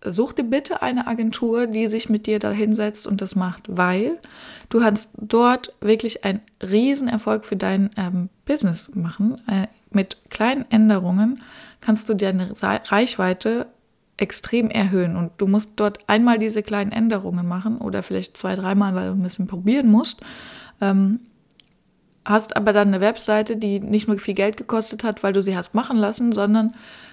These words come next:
ähm, die dir auch ein Return on Investment bringt. Und das ist das Wichtige.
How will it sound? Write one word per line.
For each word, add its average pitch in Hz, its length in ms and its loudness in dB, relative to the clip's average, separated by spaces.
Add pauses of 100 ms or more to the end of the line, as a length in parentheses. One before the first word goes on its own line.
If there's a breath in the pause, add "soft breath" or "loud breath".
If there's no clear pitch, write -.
(100)
ähm, 202 380 2
die 208 220 2
dir 202 180 2
auch 196 180 -2
ein 196 200 2 (320)
Return 196 460 -2
on 185 140 -2
Investment 165 600 -6
bringt. 170 320 -6
Und 175 220 -4
das 175 160 0
ist - 200 -4
das 165 140 -6
Wichtige. - 440 -4